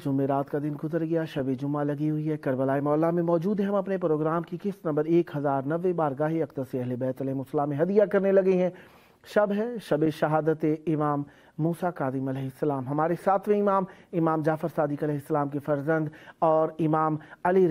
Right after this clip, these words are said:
رضا علیہ السلام کے بابا امام موسیٰ کاظم علیہ السلام، ان کی شہادت کی شب ہے اور آج شہادت کی شب میں تمام عالم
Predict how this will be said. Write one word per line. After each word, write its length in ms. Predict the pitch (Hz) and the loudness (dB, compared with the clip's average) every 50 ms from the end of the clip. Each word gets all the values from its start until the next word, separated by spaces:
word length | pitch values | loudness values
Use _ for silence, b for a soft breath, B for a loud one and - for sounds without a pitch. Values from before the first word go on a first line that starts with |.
| 156 | 2
رضا 200 | 147 151 143 135 | 2 2 2 2
علیہ 120 | 143 143 147 | 2 0 -2
السلام 380 | 147 - - 160 147 143 143 135 - | -6 -6 -4 -4 -2 -2 -2 -4 -6
کے 60 | 143 | -4
بابا 340 | 127 143 156 165 156 165 160 160 B B B B - 160 | 0 2 2 2 2 2 0 0 B B B B -6 -4
امام 300 | 165 160 160 160 160 160 175 - - 151 143 151 | -2 0 0 0 0 -2 -4 -6 -6 -2 0 0
موسیٰ 280 | 165 160 - - 151 135 | 0 0 0 -2 -2 -2
کاظم 360 | 139 143 131 131 131 135 135 139 | -2 -2 -2 -2 -2 -4 -4 -4
علیہ 180 | 139 139 143 | -4 -4 -4
السلام، 400 | 143 135 - 160 151 147 147 147 143 B B B B B B | -6 -6 -4 -2 0 0 0 0 -4 B B B B B B
ان 120 | 147 139 | -6 -6
کی 220 | - - 143 139 139 131 - | -6 -6 -8 -8 -8 -8 -4
شہادت 440 | - 143 135 139 143 143 156 151 151 | -2 -2 0 0 0 0 0 -2 -2
کی 80 | - 143 135 - | -4 -8 -4 0
شب 200 | - 208 202 185 | 2 2 4 4
ہے 160 | 175 180 185 170 B B B B | 4 4 4 2 B B B B
اور 220 | B 139 135 139 139 135 139 | B -2 0 0 2 2 0
آج 160 | 147 143 135 - - | 0 -2 -2 -4 -4
شہادت 420 | 160 143 151 156 151 160 151 156 | -2 0 0 0 0 -2 -2 -2
کی 80 | 170 156 - - | -6 -4 0 0
شب 160 | 196 190 185 | 0 2 2
میں 160 | 190 185 180 175 B B B B | 2 2 0 0 B B B B
تمام 680 | - 208 196 208 214 214 214 214 214 214 208 214 214 214 220 - | 0 0 2 2 2 2 4 2 2 2 2 2 0 -2 -2 0
عالم 380 | 165 165 170 175 175 175 175 | 2 4 4 4 2 2 0